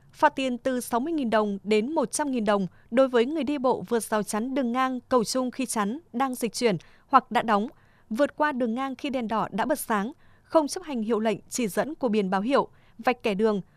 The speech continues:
hoặc hướng dẫn của nhân viên gác đường ngang, cầu trung, hầm khi đi qua đường ngang, cầu trung, hầm. Hai, phạt tiền từ tám mươi nghìn đồng đến một trăm nghìn đồng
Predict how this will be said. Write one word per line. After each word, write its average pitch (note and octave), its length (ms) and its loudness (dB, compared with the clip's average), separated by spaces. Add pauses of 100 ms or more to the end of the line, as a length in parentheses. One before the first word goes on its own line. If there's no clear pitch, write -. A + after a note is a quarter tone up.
(120)
hoặc C4 200 4
hướng B3 140 -2
dẫn A#3+ 240 -2
của C4 140 0
nhân A#3+ 220 0
viên C4+ 180 -2
gác D#4 240 -4
đường A#3 180 2
ngang, B3+ 240 -2 (100)
cầu A3+ 160 6
trung, B3 280 0 (300)
hầm A3 300 4 (160)
khi C#4+ 220 -2
đi C4 100 -2
qua B3+ 260 0
đường G#3+ 280 0
ngang, A#3+ 260 -2 (220)
cầu G#3 160 4
trung, B3 320 2 (220)
hầm. G3+ 280 4 (1200)
Hai, B3+ 400 0 (380)
phạt D4+ 160 2
tiền C4+ 240 -2
từ B3+ 260 -2
tám A#3 280 2
mươi E4+ 80 -2
nghìn C4 180 0
đồng G#3+ 360 2
đến A3 280 2
một C#4+ 220 -2
trăm C#4+ 220 -4
nghìn A#3 140 -2
đồng G3+ 220 4